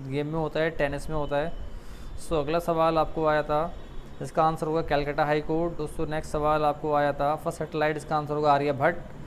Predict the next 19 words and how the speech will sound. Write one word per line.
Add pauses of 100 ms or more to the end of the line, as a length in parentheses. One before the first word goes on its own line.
(340)
So,
next
सवाल
आपको
आया
था,
according
to
the,
इसका
answer
होगा
Thiruvananthapuram। (720)
So,
next
सवाल
आपको
आया
था